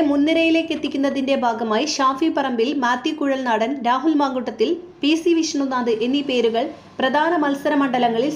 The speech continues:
സജീവമായി പരിഗണിക്കപ്പെടുന്നുണ്ടെന്നാണ് റിപ്പോർട്ട്. സോഷ്യൽ മീഡിയയിലും പൊതുസമ്മേളനങ്ങളിലും ശക്തമായ സ്വാധീനം ചെലുത്തുന്ന നേതാക്കളെ മുന്നോട്ട് നിർത്താനാണ് ശ്രമം. സ്ത്രീ പ്രാതിനിധ്യം വർദ്ധിപ്പിക്കുന്നതിന്റെ ഭാഗമായി കെ കെ ശൈലജയെ നേരിട്ട് നേരിടുന്ന മണ്ഡലങ്ങളിൽ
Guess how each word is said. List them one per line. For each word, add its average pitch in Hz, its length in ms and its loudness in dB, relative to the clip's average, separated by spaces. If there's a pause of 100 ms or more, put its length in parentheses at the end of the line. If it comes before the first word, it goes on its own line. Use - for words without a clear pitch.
സജീവമായി 254 680 0
പരിഗണിക്കപ്പെടുന്നുണ്ടെന്നാണ് 233 1200 0 (100)
റിപ്പോർട്ട്. 190 400 -2 (680)
സോഷ്യൽ 285 400 2
മീഡിയയിലും 254 520 0 (100)
പൊതുസമ്മേളനങ്ങളിലും 277 1040 0
ശക്തമായ 285 460 0 (100)
സ്വാധീനം 285 460 2
ചെലുത്തുന്ന 247 360 -2 (100)
നേതാക്കളെ 226 520 0
മുന്നോട്ട് 262 380 -2
നിർത്താനാണ് 220 580 0
ശ്രമം. 190 300 -2 (360)
സ്ത്രീ 359 260 0 (180)
പ്രാതിനിധ്യം 330 640 2
വർദ്ധിപ്പിക്കുന്നതിന്റെ 269 800 -2
ഭാഗമായി 226 420 0 (100)
കെ 262 180 2
കെ 330 160 2
ശൈലജയെ 247 640 -2
നേരിട്ട് 294 380 0
നേരിടുന്ന 247 440 0
മണ്ഡലങ്ങളിൽ 214 460 2